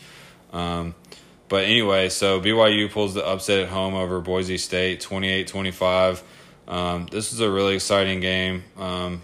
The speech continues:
yeah, for Romney,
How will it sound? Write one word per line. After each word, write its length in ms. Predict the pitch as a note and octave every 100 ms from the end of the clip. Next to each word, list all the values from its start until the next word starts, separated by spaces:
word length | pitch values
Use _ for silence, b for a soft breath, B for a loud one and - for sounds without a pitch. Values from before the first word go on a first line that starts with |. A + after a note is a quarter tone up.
| - - - B B B B B
yeah, 280 | F#2 F2+ D#2 - -
for 240 | - G2+ F#2+
Romney, 580 | F2 F2+ F#2 G2 G2